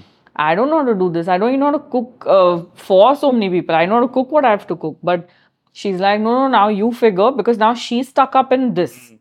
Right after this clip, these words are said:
Speaker 1: And she was, like, my best friend. And I'm like, "Arey," so then I told another friend, and he's like, "His, um, neighbor is a chef who's opening
Speaker 2: Hmm.
Speaker 1: a restaurant, but that restaurant is not yet open. So maybe he'll" I'm like, "He has no reason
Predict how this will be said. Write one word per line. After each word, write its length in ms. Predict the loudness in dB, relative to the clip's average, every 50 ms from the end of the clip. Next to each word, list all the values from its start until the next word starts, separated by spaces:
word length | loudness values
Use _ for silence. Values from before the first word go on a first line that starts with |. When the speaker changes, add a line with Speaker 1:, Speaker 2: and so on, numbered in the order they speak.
| _
Speaker 1:
And 120 | -12 -10 -6 -4
she 80 | -4 -4
was, 140 | -4 -4 -4 -4
like, 100 | -4 -2 -2 -4
my 40 | -2 0 0
best 200 | 0 0 -2 -10 -10
friend. 220 | -8 -8 -8 -12 _ _ _ _ _ _ _ _ _ _ _ _ _ _ _ _ _ -6
And 140 | -4 0 0
I'm 200 | 2 0 0 0 0
like, 160 | 0 0 0 -2
"Arey," 380 | -2 -2 -2 -4 -6 -8 -12 _ _ _ _
so 180 | -6 -2 0 0 0 0 -2 -2 0 0
then 100 | 0 2
I 140 | 4 2 2 2 2
told 220 | 2 2 2 2 2 0 0
another 220 | 0 2 0 0 -2 0
friend, 160 | -2 0 0
and 100 | 0 -2
he's 240 | -2 -4 -6 -4 -2
like, 180 | -2 -2 -2 -4 -6 -8
"His, 240 | -8 -8 -8 -8 -8
um, 360 | -8 -6 -6 -8 -8 -10 -16 _ _ _ _ _ _ _ _ _ _ _ -6 -2 0
neighbor 260 | 0 2 2 2 2
is 120 | 2 2
a 60 | 0 -4
chef 440 | -2 -2 -2 -2 -2 -6 -18 -20 -20 _ _ _ _ _ -8
who's 260 | -6 -6 -4 -2 -2
opening 320 | -2 -2 -2 -6 -8 -6
Speaker 2:
Hmm. 60 | -4 -2
Speaker 1:
a 40 |
restaurant, 500 | -2 -4 -4 -4 -8 -4 -4 -2 -2 -2
but 120 | -4 -4 -2
that 220 | -2 -4 -4 -6 -8
restaurant 400 | -10 -10 -8 -8 -10 -8 -6 -6
is 60 | -6
not 240 | -6 -6 -6 -6 -6
yet 240 | 0 0 0 0 0 -4 -6 -6
open. 340 | -4 -4 -6 -6 -6 -10 -14 _ _ _ _ _ _ _ -12
So 100 | -10 -8 -6
maybe 240 | -6 -6 -4 -4 -4 -4 -4 -6 -8
he'll" 260 | -8 -4 -4 -4 -4 -4 -6
I'm 160 | -6 -4 -4
like, 120 | -4 -6 -4
"He 140 | -2 -2 -2
has 120 | -2 -4 -6
no 360 | -6 -6 -4 -4 -2 -2 -2 -2
reason 280 | -2 -2 -4 -6 -6 -4